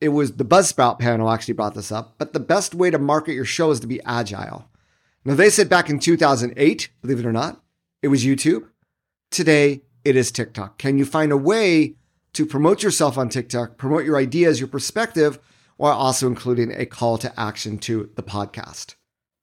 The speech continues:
Brilliant advice. Become the omni-channel marketer. Do you need to be everywhere? No. If you're able to be in multiple places,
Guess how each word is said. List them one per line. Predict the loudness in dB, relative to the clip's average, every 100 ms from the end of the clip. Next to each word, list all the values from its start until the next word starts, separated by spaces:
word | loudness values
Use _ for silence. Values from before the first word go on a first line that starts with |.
| _
Brilliant | -6 2 6 6 4
advice. | 4 4 4 2 -6 _ _ _ _ -2
Become | -2 2 0
the | 4
omni-channel | 2 2 0 -2 -2 -2
marketer. | -2 -2 -2 -4 -4 _ _ -4
Do | 0
you |
need | 0 -2
to | -4
be | 0 2
everywhere? | 2 4 4
No. | 2 2 2 2 -2 -6 _ _
If | -6 -2
you're | -6 -4 -2
able | 0 2
to | 4
be | 4
in |
multiple | 4 0 -2
places, | -2 0 0 -2 -6